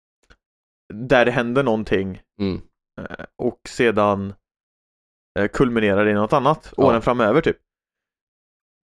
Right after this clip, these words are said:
Speaker 1: Men, eh, fem trettiosex är ju inte ett jävla år att vara vid liv, alltså. Det är
Speaker 2: Nej, det är också så att man, eh, är precis på gränsen till att få uppleva Roms fall. Eller Rom-, romarrikets.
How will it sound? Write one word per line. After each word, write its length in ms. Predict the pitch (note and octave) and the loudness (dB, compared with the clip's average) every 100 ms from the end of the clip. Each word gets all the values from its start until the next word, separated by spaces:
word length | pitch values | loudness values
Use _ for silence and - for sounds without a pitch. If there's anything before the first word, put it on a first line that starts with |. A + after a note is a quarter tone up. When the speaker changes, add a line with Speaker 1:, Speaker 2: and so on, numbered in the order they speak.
| _ _ _ - - | _ _ _ -10 -2
Speaker 1:
Men, 440 | C#3+ D3 D3+ D3 | 2 4 4 2
eh, 540 | D3+ D3+ D3 C#3+ C#3 C#3+ | 2 4 4 4 4 2
fem 300 | G3 E3+ D#3+ | 2 2 2
trettiosex 560 | E3+ E3 - E3 - | 0 2 0 0 -2
är 80 | - | 0
ju 80 | C#3 | 0
inte 120 | B2 | 0
ett 300 | A#2+ - - | -4 -6 0
jävla 300 | D3+ A2 C3 | 0 2 4
år 120 | A#2+ | 4
att 60 | A2+ | 4
vara 140 | A2+ | 4
vid 80 | A2 | 4
liv, 180 | A#2+ G#2+ | 2 2
alltså. 260 | - - - - _ - | 0 -2 -6 -8 _ 2
Det 80 | |
är 160 | C#3 B2+ | 4 6
Speaker 2:
Nej, 340 | C#3 D3 G#2+ A2+ A2 | 6 4 2 -4 -10
det 180 | B2+ A#2 | -6 0
är 420 | B2+ B2+ - - | 2 2 0 -2
också 260 | C3+ B2+ C#3+ | -2 0 0
så 80 | C3+ | 0
att 120 | A2 | 2
man, 240 | G#2 G#2 | 0 0
eh, 60 | G2+ G2+ F#2+ - - | 0 0 -2 -6 -6
är 140 | - G#2 | -2 -2
precis 320 | - A#2 A#2 | 0 0 0
på 60 | A2+ | 0
gränsen 380 | G2 F2+ G#2 | 0 0 -2
till 100 | G2 | 0
att 100 | F#2+ | -2
få 260 | - G#2 G2 | 0 2 2
uppleva 600 | G2 - G2 F#2+ F2+ F2+ | 0 -4 -2 0 2 0
Roms 300 | G#2 G2+ - | 0 -2 -2
fall. 360 | B2+ A2+ - G2 - _ _ _ G#2+ | 0 0 -2 -8 -16 _ _ _ 0
Eller 100 | G2+ G2+ | 2 2
Rom-, 340 | G#2 F#2 G2 | 0 -4 -4
romarrikets. 560 | G#2 F#2+ F#2 F#2+ - | -2 -2 -4 -4 -10